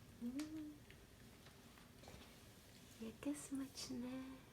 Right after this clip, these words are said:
<laughs> Дивіться, ховається від мене. Та їж, я ж не забираю.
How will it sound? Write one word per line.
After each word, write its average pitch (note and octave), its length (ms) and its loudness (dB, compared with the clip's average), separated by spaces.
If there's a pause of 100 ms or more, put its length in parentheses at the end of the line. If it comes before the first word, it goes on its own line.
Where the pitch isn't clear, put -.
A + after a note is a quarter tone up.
(800)
<laughs> E4 140 12 (1300)
Дивіться, D4 560 12
ховається E4+ 720 12
від - 120 12
мене. - 360 12 (1500)
Та E4+ 140 12
їж, D#4+ 500 12
я D#4 180 12
ж D#4 120 12
не D#4 160 12
забираю. D4 1000 12